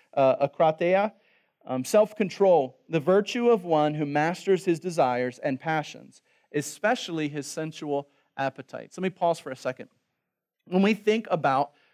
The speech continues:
self-control and how it's applied for the vast majority of us, and even in the context of Galatians five, it is,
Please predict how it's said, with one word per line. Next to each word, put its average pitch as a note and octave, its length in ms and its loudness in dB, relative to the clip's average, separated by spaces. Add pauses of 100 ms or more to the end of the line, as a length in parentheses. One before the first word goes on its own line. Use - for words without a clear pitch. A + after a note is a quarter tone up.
(120)
self-control F#3+ 960 0 (140)
and D#3 160 -4
how F3 220 0
it's G3 120 -2
applied F3 540 0 (280)
for D#3 140 -2
the C3+ 120 -2
vast D3 340 -2
majority D#3 560 -2
of G#2+ 160 0
us, F#2+ 300 -8 (260)
and C#3 180 -4
even F3+ 280 0
in E3 100 -2
the D#3 100 -4
context D#3+ 520 -6
of C3+ 80 -8
Galatians C3 500 -6
five, D3 480 0 (400)
it G3+ 260 0
is, F3+ 360 0